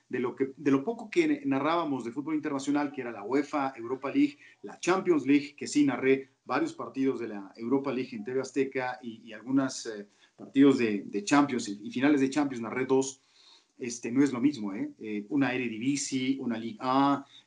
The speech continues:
eh, una Liga, eh, eh, M L S, por ejemplo, ¿no? Eh, la Serie A, el calcio italiano. Entonces,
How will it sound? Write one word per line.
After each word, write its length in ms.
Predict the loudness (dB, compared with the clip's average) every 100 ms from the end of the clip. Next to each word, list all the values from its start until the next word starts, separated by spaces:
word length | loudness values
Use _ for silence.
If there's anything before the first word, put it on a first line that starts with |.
| -12
eh, 540 | -10 -8 -8 -8 -6 -4
una 540 | -4 -4 -4 -4 -6
Liga, 840 | -6 -4 -4 -4 -4 -6 -6 -8 -12
eh, 360 | -10 -10 -10 -12 -14 -16 _ _ -20 -10
eh, 200 | -8 -4
M 200 | 2 2
L 180 | 4 2
S, 220 | 2 -2
por 160 | -6 -6
ejemplo, 540 | 2 2 2 -2 -6
¿no? 400 | -2 -2 -2 -4 -14 _
Eh, 120 | -12
la 100 | -10
Serie 340 | 0 2 4 4
A, 140 | 2
el 100 | 0
calcio 240 | -6 -10
italiano. 420 | -10 -8 -6 -6 -10 _
Entonces, 480 | -8 -4 -6 -6